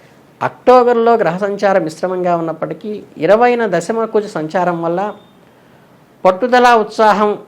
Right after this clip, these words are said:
పెరుగుతుంది. ఉద్యోగం, వ్యాపారంలో ఉన్నటువంటి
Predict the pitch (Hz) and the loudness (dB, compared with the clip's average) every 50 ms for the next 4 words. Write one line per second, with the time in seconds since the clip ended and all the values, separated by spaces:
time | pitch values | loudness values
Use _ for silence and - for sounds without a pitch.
0 | _ _ _ _ _ _ - 139 143 160 170 165 175 175 175 190 208 190 - - | _ _ _ _ _ _ -4 -2 -2 -2 -2 -2 -2 -4 -2 -2 -4 -6 -8 -14
1 | _ _ _ _ _ _ _ _ _ _ _ _ _ _ _ _ _ _ _ - | _ _ _ _ _ _ _ _ _ _ _ _ _ _ _ _ _ _ _ -6
2 | 147 160 156 160 202 233 247 247 233 247 240 226 180 156 160 175 190 180 185 220 | -6 -6 -4 -2 2 4 4 4 4 2 0 0 0 0 0 0 0 0 0 2
3 | 214 214 214 214 208 208 208 208 208 202 196 196 185 180 180 175 170 165 170 170 | 2 2 2 0 -2 -2 0 0 0 0 0 -2 -2 -2 -4 -4 -4 -4 -6 -6
4 | 165 165 151 - | -6 -6 -8 -10